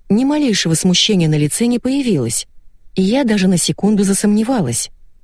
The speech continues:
Вдруг Елизавета соврала? Но тут, словно в плохом детективном киносериале, на помощь главной героине, окончательно запутавшейся с решением проблемы,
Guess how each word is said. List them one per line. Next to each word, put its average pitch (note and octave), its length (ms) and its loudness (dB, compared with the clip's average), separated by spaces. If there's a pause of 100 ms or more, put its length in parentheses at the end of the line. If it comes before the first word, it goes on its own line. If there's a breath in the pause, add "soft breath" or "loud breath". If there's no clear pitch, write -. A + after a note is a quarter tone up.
(220)
Вдруг E3 300 -2
Елизавета B3+ 500 0
соврала? A3+ 600 -2 (840)
Но G3 220 2
тут, B3+ 280 -4
словно E3 380 0
в - 60 -2
плохом G3 440 0
детективном D3+ 600 0
киносериале, D#3 840 0 (480)
на G3 200 0
помощь D4 320 0
главной F#3+ 340 2
героине, D#3+ 600 0
окончательно F3 680 0
запутавшейся D#3+ 720 -2
с - 80 -4
решением C#3+ 500 0
проблемы, D3 600 -2